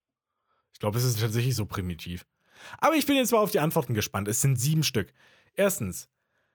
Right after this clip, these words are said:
in der Regel, also I D R, turnt es beide Beteiligten an und das ist auch üblicherweise der Sinn. Am allergeilsten finde ich ja wirklich dann auch noch, es wurde geschrieben von einem Community-Experten.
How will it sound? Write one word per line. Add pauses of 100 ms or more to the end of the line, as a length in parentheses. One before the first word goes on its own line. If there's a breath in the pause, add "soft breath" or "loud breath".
(1040 loud breath)
in
der
Regel,
also
I
D
R,
turnt
es
beide
Beteiligten
an
und
das
ist
auch (420)
üblicherweise
der
Sinn. (1200 loud breath)
Am
allergeilsten
finde
ich
ja
wirklich
dann
auch
noch, (340)
es (120)
wurde
geschrieben
von
einem
Community-Experten.